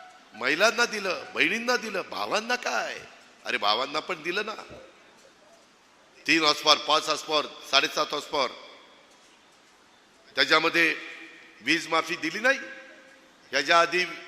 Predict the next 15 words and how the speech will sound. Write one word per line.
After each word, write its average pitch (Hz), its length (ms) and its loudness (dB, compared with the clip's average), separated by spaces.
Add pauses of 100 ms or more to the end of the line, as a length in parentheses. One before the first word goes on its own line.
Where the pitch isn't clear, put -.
(360)
विजेचं 156 420 -2
कनेक्शन 170 440 -2
तोडले 175 400 -2
जायचे, 190 340 2
विजेचे 180 420 0
पैसे 180 380 -2
नाही 180 160 4
भरले 165 280 2
तर. 165 180 0 (1040)
आता 143 220 6 (100)
तसं 185 180 -2
होत 180 180 0 (100)
नाही. 214 240 4 (920)
आता 160 240 6
तुम्ही 190 680 0